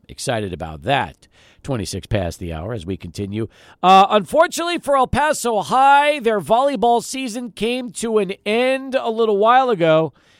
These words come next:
and, uh, they ran into, uh, was just a, uh, a terrific opponent. That's the best way to put it. Um, Abilene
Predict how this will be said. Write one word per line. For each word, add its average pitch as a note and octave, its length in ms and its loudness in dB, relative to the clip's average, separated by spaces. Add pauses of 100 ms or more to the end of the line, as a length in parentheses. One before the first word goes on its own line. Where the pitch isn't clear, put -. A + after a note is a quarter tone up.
(180)
and, F3 280 0
uh, F3 100 4
they F#3 160 2
ran A3+ 220 4
into, F#3 500 0
uh, E3 140 6
was D#3+ 280 0
just E3+ 300 -2
a, D#3 200 2
uh, C#3+ 280 2
a C#3+ 40 2
terrific D3+ 340 -2
opponent. B2 460 -2
That's A#2+ 240 -6
the C#3+ 100 -10
best C#3+ 240 0
way C#3 160 -2
to G#2 80 -8
put G#3 200 4
it. A3+ 180 2 (420)
Um, C3 400 -2
Abilene G3+ 600 4